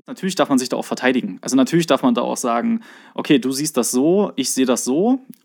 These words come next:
und ich habe so gehandelt, weil ich das so und so gedacht habe.“ Das ist ja auch alles okay und so kann man dann halt auch in, vielleicht auch in einen interessanten und spannenden Diskurs irgendwie übergehen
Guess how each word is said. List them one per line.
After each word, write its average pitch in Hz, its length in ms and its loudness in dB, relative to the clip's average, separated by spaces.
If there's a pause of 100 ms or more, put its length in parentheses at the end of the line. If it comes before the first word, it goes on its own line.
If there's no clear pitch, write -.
und 131 140 0
ich 135 120 -4
habe - 140 -4
so 147 140 0
gehandelt, 135 360 -2
weil 117 120 -4
ich - 80 -6
das 117 160 -4
so 120 100 -6
und 113 80 0
so 107 140 -4
gedacht - 320 -4
habe.“ 185 160 0
Das 113 160 -4
ist 131 100 -4
ja - 60 -2
auch - 100 -2
alles - 180 -6
okay 165 280 -2
und 113 100 0
so 110 100 -4
kann 139 140 -2
man 131 80 2
dann 123 200 0
halt 123 160 -2
auch 120 200 -4
in, 120 220 2
vielleicht 120 260 -4
auch 117 220 -6
in 120 120 2
einen 113 140 2
interessanten 127 540 0
und 120 60 2
spannenden 123 320 2
Diskurs 143 420 -2
irgendwie 127 400 2
übergehen 131 520 2